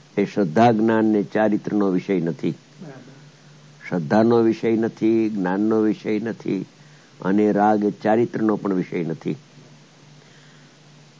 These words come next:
Speaker 1: તમારું સ્થાન નથી એમ તમે સમજો. આ તરફ આવો, આ તરફ આવો. એટલે રાગની દ્રષ્ટિ છોડીને,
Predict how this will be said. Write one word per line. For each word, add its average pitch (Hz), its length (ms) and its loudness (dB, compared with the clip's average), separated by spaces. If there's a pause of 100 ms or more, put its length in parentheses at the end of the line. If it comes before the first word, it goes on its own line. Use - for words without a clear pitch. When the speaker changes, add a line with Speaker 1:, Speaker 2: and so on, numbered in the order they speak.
(160)
Speaker 1:
તમારું 110 340 2
સ્થાન 107 340 0
નથી 95 400 0
એમ 107 180 0
તમે 104 260 -2
સમજો. 90 460 0 (1900)
આ 110 220 4
તરફ 123 420 0
આવો, 131 640 4
આ 117 120 4
તરફ 104 380 0
આવો. 71 260 -2 (1400)
એટલે 101 300 0
રાગની 113 680 4
દ્રષ્ટિ 117 460 -2
છોડીને, 113 640 2